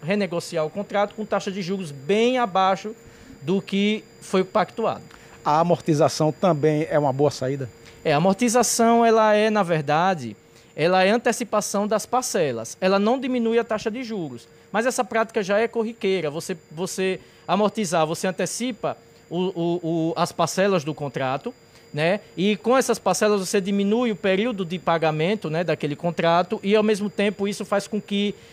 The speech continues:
Speaker 1: é, é, é, o impacto seja menor daqueles juros referente ao saldo,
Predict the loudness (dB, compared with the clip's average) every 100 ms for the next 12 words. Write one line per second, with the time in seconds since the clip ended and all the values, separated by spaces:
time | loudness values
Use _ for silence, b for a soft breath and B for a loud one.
0 | B 0 2 4 4 4 4 4 2 4
1 | 4 6 6 4 2 0 0 2 2 2
2 | 0 -2 0 0 2 2 4 4 4 2
3 | 0 0 0 -2 -2 -6 B B B -2
4 | 0 0 0 -2 -2 0 0 0